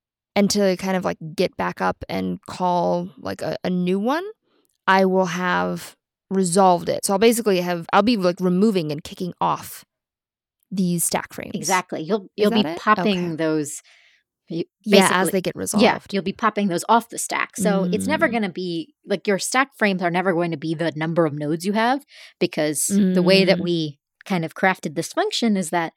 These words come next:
Speaker 2: you're only going to recurse through the children, and you're only going to recurse till you get to a leaf. So pretty much the
Speaker 1: Yeah.
Speaker 2: worst situation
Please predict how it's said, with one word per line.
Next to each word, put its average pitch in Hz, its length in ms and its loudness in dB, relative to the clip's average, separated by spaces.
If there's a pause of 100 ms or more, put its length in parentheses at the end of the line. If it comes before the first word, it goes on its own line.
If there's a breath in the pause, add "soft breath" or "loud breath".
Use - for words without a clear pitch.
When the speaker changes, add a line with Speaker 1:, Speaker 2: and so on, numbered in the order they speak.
(380 soft breath)
Speaker 2:
you're 208 140 6
only 233 200 8
going 202 200 2
to 180 140 -2
recurse - 680 0 (240)
through 175 200 0
the 175 60 0
children, 151 480 -6 (440 soft breath)
and 170 540 0
you're 170 240 -2
only 185 320 0
going 175 160 0
to 170 80 -10
recurse 165 400 -4
till 165 120 -4
you 147 60 -6
get 233 200 0
to - 80 -10
a - 60 -8
leaf. - 280 -14 (100)
So 165 380 0 (340 loud breath)
pretty 247 160 4
much 226 220 -2
the 196 80 -8
Speaker 1:
Yeah. 190 380 4
Speaker 2:
worst 226 360 4
situation 196 800 -4